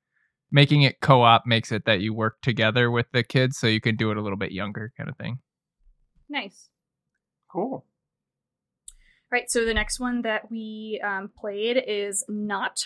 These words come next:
Speaker 2: for toddlers. It is for kiddos or adults, uh, ten years and older. Um, so we played Emotep, which is designed by Phil Walker Harding and published by Cosmos Games. So in this game, you are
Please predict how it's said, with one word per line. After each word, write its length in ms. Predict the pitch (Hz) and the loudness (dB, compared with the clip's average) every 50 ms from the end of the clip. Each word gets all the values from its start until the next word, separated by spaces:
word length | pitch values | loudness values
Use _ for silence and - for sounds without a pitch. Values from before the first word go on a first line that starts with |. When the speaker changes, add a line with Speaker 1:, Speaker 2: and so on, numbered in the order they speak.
| - | -6
Speaker 2:
for 80 | - 403 | -6 -6
toddlers. 480 | - 214 202 - 196 247 349 415 370 247 | -6 -4 -8 -4 -4 -2 -2 -2 -2 -2
It 100 | 226 233 | -4 -4
is 140 | 226 233 | -4 -4
for 280 | - 233 220 214 202 202 _ - | -4 -6 -6 -6 -6 -8 _ -2
kiddos 420 | 233 214 220 214 214 220 - - - - - - _ _ _ _ _ | -2 0 0 -2 -4 -6 -8 -10 -14 -20 -20 -20 _ _ _ _ _
or 200 | - 123 - 220 | 0 2 2 4
adults, 460 | 208 202 208 262 - - - - - - - - | 4 2 0 2 0 0 -2 -2 -4 -6 -12 -10
uh, 180 | 208 202 196 208 | -8 -6 -6 -6
ten 240 | - - 294 262 240 | -4 -2 0 2 2
years 160 | 220 214 214 | 2 0 -2
and 100 | 226 208 - | -2 -4 -4
older. 400 | - 202 190 185 233 320 370 - _ - - - - - _ _ - - | -4 -4 -4 -4 -4 -6 -6 -10 _ -18 -18 -18 -18 -20 _ _ -16 -10
Um, 340 | - 226 220 226 220 220 214 | -8 -6 -2 -2 -2 -2 0
so 440 | - - 240 226 226 226 226 220 226 220 208 - | 2 2 4 6 6 6 4 4 2 -2 -6 -6
we 180 | 208 240 277 | -6 -6 -6
played 400 | 277 - - 240 226 220 214 214 - | -4 -2 -2 -2 0 0 -2 -4 -6
Emotep, 540 | 233 226 233 254 277 262 311 311 - - - - - - _ _ | -6 -4 -4 -4 -2 -2 -2 -2 -2 -4 -8 -12 -14 -18 _ _
which 160 | 233 220 - | -6 -4 -2
is 140 | 220 208 202 | -4 -2 -2
designed 360 | - 220 202 220 202 208 220 | -4 -4 -2 -4 -4 -4 -4
by 120 | 220 208 | -6 -6
Phil 260 | 208 - - 214 208 202 | -6 -6 -6 -6 -6 -4
Walker 320 | 196 196 196 - 226 220 | -4 -6 -6 -6 -8 -8
Harding 480 | 214 220 208 208 226 240 247 254 247 - | -6 -6 -6 -4 -4 -2 -2 -2 -2 -4
and 400 | - 208 202 202 202 208 202 202 - _ | -8 -10 -10 -10 -10 -12 -12 -12 -14 _
published 280 | - 208 196 208 - - | -10 -8 -8 -8 -8 -8
by 120 | 226 214 | -8 -8
Cosmos 400 | 214 - 190 - - 220 208 202 | -6 -6 -8 -8 -8 -8 -10 -10
Games. 460 | - 208 208 214 302 381 - - - - _ _ _ _ _ _ _ _ _ | -10 -10 -8 -8 -8 -6 -6 -8 -8 -10 _ _ _ _ _ _ _ _ _
So 80 | - | -8
in 60 | 226 214 | -4 -2
this 180 | 226 233 - | 0 0 0
game, 400 | - 277 269 277 277 285 277 262 - | 0 0 -2 -2 0 0 0 0 -2
you 300 | 214 214 214 214 214 202 | -4 -8 -8 -8 -4 -2
are 320 | 202 202 196 196 202 196 | 0 0 0 0 -2 -4